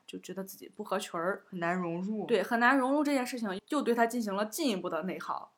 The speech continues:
Speaker 2: 嗯。
Speaker 1: 所以他长期处在这么一个内耗的状态中。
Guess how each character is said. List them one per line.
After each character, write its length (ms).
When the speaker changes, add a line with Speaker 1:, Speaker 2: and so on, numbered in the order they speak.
Speaker 2:
嗯。 320
Speaker 1:
所 120
以 40
他 100
长 320
期 240
处 180
在 160
这 100
么 120
一 80
个 120
内 140
耗 160
的 100
状 240
态 200
中。 240